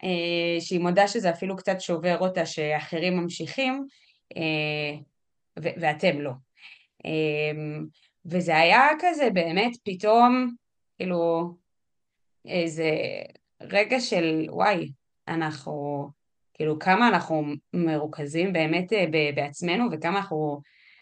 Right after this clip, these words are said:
בכלל בלי הבנה, אה, לגבי מה שקורה". אה, ובאמת, אה, נגיד שכאילו, ה-, ב-, במדרג ה-, אה, אבל ודברים כאלה, אז כאילו, אה,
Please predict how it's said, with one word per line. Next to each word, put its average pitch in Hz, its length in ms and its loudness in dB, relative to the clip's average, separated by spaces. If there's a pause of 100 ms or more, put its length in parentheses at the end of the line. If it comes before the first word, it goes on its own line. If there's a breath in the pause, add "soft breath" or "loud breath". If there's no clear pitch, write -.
(220 soft breath)
בכלל 226 360 4
בלי 202 240 4
הבנה, 185 460 2
אה, 180 180 2
לגבי 156 420 2
מה 175 140 -2
שקורה". 160 520 -2 (720 soft breath)
אה, 151 380 0 (100)
ובאמת, 160 400 -2
אה, 196 220 4
נגיד 247 400 2
שכאילו, 156 1300 0
ה-, 143 420 -2 (520)
ב-, 175 340 -2
במדרג 175 640 4
ה-, 214 520 6 (840)
אה, 208 120 8
אבל 175 580 4
ודברים 165 380 -2
כאלה, 233 480 2
אז 180 120 -6
כאילו, - 320 -4
אה, - 460 -2